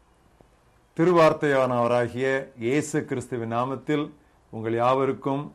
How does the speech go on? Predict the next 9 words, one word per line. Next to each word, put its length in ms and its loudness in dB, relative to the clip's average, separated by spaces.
என்னுடைய 320 -6
அன்பான 400 -2
வாழ்த்துக்கள். 640 -8
இந்த 220 0
நாளின் 320 4
தியானத்தின் 540 0
தலைப்பு 680 0
குழப்பும் 680 2
குரல்கள், 680 -2